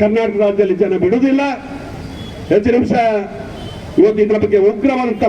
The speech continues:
ಪ್ರತಿಭಟನೆ ಮಾಡುವಂಥದ್ದು. ರಾಜ್ಯಪಾಲರ ಕರ್ತವ್ಯ ಏನು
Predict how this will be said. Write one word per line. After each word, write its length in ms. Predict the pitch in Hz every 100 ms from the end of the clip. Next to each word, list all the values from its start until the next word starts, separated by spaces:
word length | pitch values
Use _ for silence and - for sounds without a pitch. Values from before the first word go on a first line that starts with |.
| -
ಪ್ರತಿಭಟನೆ 420 | 208 233 226 240 233
ಮಾಡುವಂಥದ್ದು. 540 | 233 220 240 214 262 233 - - - - - - - - 165
ರಾಜ್ಯಪಾಲರ 720 | 208 254 240 277 269 269 269 254 240
ಕರ್ತವ್ಯ 480 | 226 294 285 269 269
ಏನು 140 | 269